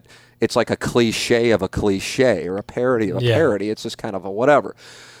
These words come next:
Speaker 1: The only other thing I would say is I'm not quoted in the article, but there's quotes of quotes of me, but they're not necessarily my quotes in the article.
Speaker 2: Yeah, I thought that was
Speaker 1: So
Speaker 2: weird.
Speaker 1: that's, that's, that was something. So Dan,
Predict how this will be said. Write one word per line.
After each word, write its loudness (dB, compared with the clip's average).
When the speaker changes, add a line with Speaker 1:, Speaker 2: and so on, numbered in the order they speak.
Speaker 1:
The 6
only 6
other 6
thing 2
I 4
would 2
say 4
is 0
I'm -2
not 0
quoted 2
in -4
the 0
article, 2
but 0
there's 0
quotes -2
of -8
quotes 0
of -4
me, 0
but -4
they're 4
not 0
necessarily 0
my -6
quotes 2
in -4
the -6
article. -10
Speaker 2:
Yeah, -2
I 2
thought -2
that 2
was 4
Speaker 1:
So 6
Speaker 2:
weird. 2
Speaker 1:
that's, 2
that's, 2
that 4
was 0
something. 0
So 2
Dan, 4